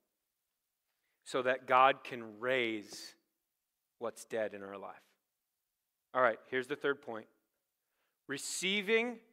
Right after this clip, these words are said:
resurrecting, resurrection power. Receiving resurrection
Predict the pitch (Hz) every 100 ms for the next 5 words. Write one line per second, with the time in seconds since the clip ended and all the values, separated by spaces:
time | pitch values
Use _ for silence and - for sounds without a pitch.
0 | _ 131 165 185 180 175 160 160 165 151
1 | 156 - 151 160 160 170 160 - 147 147
2 | 135 120 107 - _ _ - - 139 -
3 | - 202 220 208 240 247 247 - _ 139
4 | 156 196 175 190 175 170 - 160 151